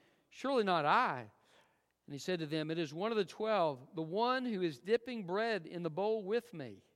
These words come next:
For the Son of Man will go as it has been written about him, but woe to that man by whom the Son of Man is betrayed. It would have been better for him if he had not been born."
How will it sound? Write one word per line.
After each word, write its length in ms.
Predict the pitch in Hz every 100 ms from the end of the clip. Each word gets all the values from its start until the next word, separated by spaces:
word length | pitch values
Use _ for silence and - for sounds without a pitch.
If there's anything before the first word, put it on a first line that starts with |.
| _ _ _ _ _ _
For 100 | 139
the 80 | 135
Son 320 | - 208 226
of 100 | 220
Man 320 | 196 208 214
will 100 | 185
go 380 | 165 202 233 233
as 200 | 175 147
it 100 | 190
has 140 | 185 143
been 280 | 185 208
written 240 | 190 214 214
about 320 | 190 180 143
him, 280 | 135 131 135
but 160 | 139
woe 480 | - 147 165 202 208
to 120 | 208 190
that 260 | 196 196
man 480 | 170 139 131 127 123 _ _ _
by 200 | 143 135
whom 240 | 127 247 196
the 80 |
Son 180 | 143 156
of 100 | 139
Man 200 | 139 131
is 120 | 127
betrayed. 600 | - 127 - 139 131 151 165 _ _ _ _ _
It 60 | 165
would 180 | 160 180
have 100 | 156
been 180 | 160 147
better 240 | 170 160
for 180 | - 139
him 300 | 151 208 160
if 120 | -
he 80 | 156
had 120 | 139
not 220 | 151 143
been 220 | 151 147
born." 400 | 135 165 220 135